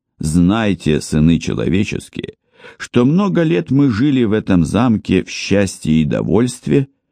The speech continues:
но вот пришел страшный голод, и ели мы наш жемчуг вместо пшеницы, и не устояли мы, и ушли,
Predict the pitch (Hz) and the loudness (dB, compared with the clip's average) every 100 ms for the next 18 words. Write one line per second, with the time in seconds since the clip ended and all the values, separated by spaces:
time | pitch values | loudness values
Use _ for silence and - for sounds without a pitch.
0 | _ _ - 82 113 156 214 - 156 139 | _ _ -2 2 2 2 -2 0 -2 0
1 | 156 156 - 123 131 139 135 131 92 95 | 0 -2 -4 -2 0 0 0 2 2 2
2 | 82 65 53 - - _ _ _ _ - | 2 2 -2 -6 -20 _ _ _ _ 0
3 | 113 98 131 156 135 117 98 107 92 85 | 2 2 2 2 0 2 2 2 2 0
4 | 69 78 101 98 - 76 - - _ - | -2 0 2 0 0 -4 -4 -10 _ 0
5 | 85 78 - 64 - - 67 92 90 - | 2 0 -2 -6 -4 -4 2 2 0 -4
6 | 87 - _ _ _ _ 85 95 92 92 | -10 -10 _ _ _ _ 2 4 4 2
7 | - - 73 80 110 90 76 65 50 - | -2 -2 0 2 0 0 0 -2 -4 -8
8 | - 92 80 65 - - 120 127 | -2 2 2 -2 -6 -2 0 0